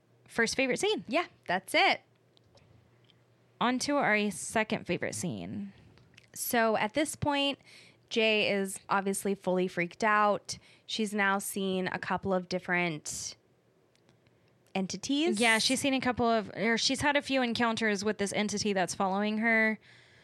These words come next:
Speaker 1: Um, she just had that encounter in the kitchen. We won't go
Speaker 2: Yeah.
Speaker 1: into, like, too much detail 'cause <laughs>
Speaker 2: Yeah, basically she saw a creepy woman in the kitchen. She had told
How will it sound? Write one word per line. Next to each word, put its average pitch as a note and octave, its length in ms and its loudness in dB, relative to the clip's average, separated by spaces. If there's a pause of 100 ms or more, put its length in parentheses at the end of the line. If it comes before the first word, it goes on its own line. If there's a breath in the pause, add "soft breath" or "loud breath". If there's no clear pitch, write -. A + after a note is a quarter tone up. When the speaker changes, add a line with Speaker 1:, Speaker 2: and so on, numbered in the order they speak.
(260 soft breath)
Speaker 1:
Um, G3+ 380 2
she B3 300 2
just G#3 240 0
had G#3+ 160 2
that F#3 120 2
encounter G3+ 440 0
in G3 120 0
the - 80 -4
kitchen. G#3+ 720 0 (520 soft breath)
We A3+ 100 2
won't A#3 200 2
go A3+ 80 4
Speaker 2:
Yeah. A3 80 4
Speaker 1:
into, G#3+ 160 -2
like, F#3+ 160 0
too - 160 0
much G3+ 240 -2
detail G3 480 0 (120)
'cause F3+ 560 -6
<laughs> - 1300 -10
Speaker 2:
Yeah, G#3 220 4
basically C#4 360 0
she D4 120 0
saw C4+ 160 2
a B3 40 0
creepy B3+ 300 0
woman A3+ 260 0
in G3 120 0
the F#3 60 0
kitchen. A#3 500 0
She B3 180 2
had A#3 220 -2
told B3+ 480 2